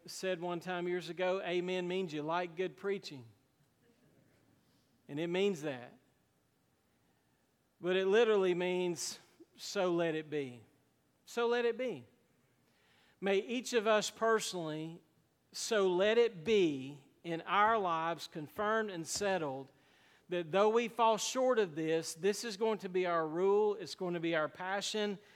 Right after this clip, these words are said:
and every Sunday we're gonna keep showing up because we know this is the only way to salvation. It is the only way to life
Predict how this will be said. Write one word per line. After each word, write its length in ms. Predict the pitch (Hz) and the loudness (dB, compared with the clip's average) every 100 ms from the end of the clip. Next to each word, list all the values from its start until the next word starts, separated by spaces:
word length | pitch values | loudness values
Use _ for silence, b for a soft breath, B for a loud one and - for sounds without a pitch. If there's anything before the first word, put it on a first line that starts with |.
| B B | B B
and 140 | 190 214 | -4 0
every 360 | 240 262 254 233 | 2 2 0 -4
Sunday 500 | - 240 240 240 233 | 0 0 2 0 2
we're 200 | 262 277 | 0 -2
gonna 200 | 262 240 | -2 -4
keep 300 | - 269 - | -6 -12 -8
showing 440 | - 254 247 247 | -6 -2 0 0
up 220 | 254 254 | 0 -2
because 340 | 220 - 226 208 | -6 -4 -4 -4
we 200 | 269 254 | -6 -2
know 220 | 233 233 | 0 0
this 320 | 180 254 226 | -2 -8 -6
is 200 | 233 185 | -8 -4
the 160 | 226 240 _ 226 | -4 -4 _ -10
only 420 | 254 285 277 285 | -6 -4 -4 -8
way 580 | 262 269 294 262 175 123 b b b | -6 -8 -6 -6 -6 -10 b b b
to 100 | 208 | -12
salvation. 960 | - 214 190 185 208 247 240 247 240 233 B B | -8 -2 -2 -2 -4 -6 -6 -6 -6 -8 B B
It 100 | 202 | -6
is 200 | 208 175 | -6 -4
the 180 | 220 - | -4 -2
only 360 | - 240 240 233 | -4 -2 -2 -2
way 240 | 226 214 | -2 -2
to 160 | - 208 | -4 -6
life 560 | 190 196 196 190 - | 0 2 2 0 -8